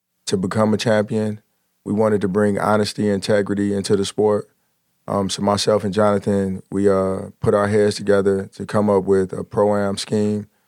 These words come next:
to give the amateurs the same platform as the professionals and to try to make 'em champions,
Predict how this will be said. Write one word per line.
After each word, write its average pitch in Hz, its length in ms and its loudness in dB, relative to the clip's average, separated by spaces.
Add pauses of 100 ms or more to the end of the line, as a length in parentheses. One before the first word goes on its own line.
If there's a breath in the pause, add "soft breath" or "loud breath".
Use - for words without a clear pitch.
(520)
to 95 680 0 (760)
give 117 520 0
the 107 200 2
amateurs 107 460 2
the 95 100 -6
same 107 340 2
platform 104 680 2
as 98 140 2
the 95 60 -8
professionals 101 800 -2 (440)
and 101 680 0 (720)
to - 140 -6
try 110 220 2
to 107 60 2
make 110 260 2
'em 113 80 -6
champions, 110 640 -2